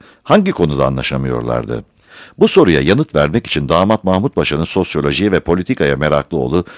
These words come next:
Prens Sabahattin'in ideolojik yönünü birkaç cümleyle anlatmamız gerekiyor. Prens Sabahattin Avrupa'da Le Play okuluna gitti ve okulda Edmond de Merlin'den çok etkilendi.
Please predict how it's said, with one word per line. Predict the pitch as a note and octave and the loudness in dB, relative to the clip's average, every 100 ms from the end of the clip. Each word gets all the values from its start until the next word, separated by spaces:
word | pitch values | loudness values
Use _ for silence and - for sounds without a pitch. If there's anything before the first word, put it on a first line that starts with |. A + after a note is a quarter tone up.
| - - | -20 -4
Prens | C3+ D3+ - | 2 2 4
Sabahattin'in | C#3 C3+ B2+ - C3 | 2 2 2 0 -2
ideolojik | F#2 A#2 B2 B2+ C3 C#3+ | 0 2 4 4 0 0
yönünü | E2+ D2 F2 | -2 0 -2
birkaç | A#2 - C#3+ | -2 -2 -2
cümleyle | - G#2 G2+ F2+ D#2 | -2 0 0 2 2
anlatmamız | E2 D#2 D2 C#2+ B1 | 0 -4 -4 -6 -6
gerekiyor. | C2+ B1 - A#1+ A1+ - _ _ _ _ - - - - | -6 -6 -8 -8 -10 -14 _ _ _ _ -20 -20 -20 -8
Prens | - G3 A3 | 2 4 6
Sabahattin | F3+ D3 F#2 D#2+ F2 F#2+ | 4 4 2 2 -2 0
Avrupa'da | - C#3+ E3+ F#2 F2+ G2 | 2 2 2 2 2 2
Le | |
Play | - C#3 C#3+ C3+ - | 0 2 2 2 -2
okuluna | - C#2 C2+ C#2 | -6 -6 -4 -4
gitti | B1 - C2+ | -6 -10 -4
ve | C#2+ | -2
okulda | C#2 F2 E2 E2+ | -2 -2 -2 2
Edmond | A#2+ - C#3 A#2+ | 0 2 -2 2
de | A#2+ | 2
Merlin'den | B2+ A#2+ F#2 E2 G2 | 4 2 2 0 0
çok | F#2+ C3+ D2 | 0 -2 -2
etkilendi. | C2+ D2 B1+ B1 A#1 B1 | -6 -6 -4 -4 -6 -6